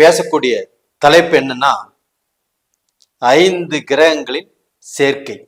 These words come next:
இந்த ஐந்து கிரகங்களுடைய சேர்க்கையாப்பட்டது மீனத்தில் நடக்கவிருக்கிறது. மார்ச் இருபத்தி ஒன்பதாம் தேதி சனி பகவான் மீனத்துக்கு வர்றாரு. மார்ச் பதினஞ்சுலயே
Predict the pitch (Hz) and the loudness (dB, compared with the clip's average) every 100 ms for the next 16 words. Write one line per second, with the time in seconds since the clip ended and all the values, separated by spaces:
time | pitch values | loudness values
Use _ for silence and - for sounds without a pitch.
0 | _ _ _ _ _ _ _ _ _ _ | _ _ _ _ _ _ _ _ _ _
1 | _ _ _ _ 147 135 131 175 208 202 | _ _ _ _ -4 2 4 4 2 -2
2 | 185 - 160 190 190 185 160 143 131 - | -4 2 4 4 4 0 -4 -4 -8 0
3 | 156 170 - 156 127 127 123 123 156 110 | 2 2 2 4 4 2 -8 -4 -4 -4
4 | - _ _ _ _ _ _ _ 131 120 | -8 _ _ _ _ _ _ _ -12 -2
5 | 160 196 160 - - 220 - _ _ _ | 2 2 2 -2 -6 -8 -8 _ _ _
6 | 120 127 143 139 117 113 107 92 _ _ | -8 -2 -2 -2 -8 -8 -10 -10 _ _
7 | _ _ _ _ _ _ - _ _ _ | _ _ _ _ _ _ -20 _ _ _
8 | _ _ _ 120 127 156 160 - 139 160 | _ _ _ 0 6 6 4 -4 0 0
9 | 160 - 139 143 156 147 123 127 170 - | -2 -6 -6 2 4 4 2 -6 -8 -18
10 | _ _ - - 170 165 151 156 139 131 | _ _ -16 -4 -2 2 2 2 -2 -8
11 | 131 - 113 113 107 127 - _ _ _ | -10 -8 -8 -4 -6 -8 -16 _ _ _
12 | _ _ _ 123 139 180 147 143 - - | _ _ _ 0 4 6 4 -6 -10 0
13 | 139 170 175 147 143 | 2 2 -2 -4 -4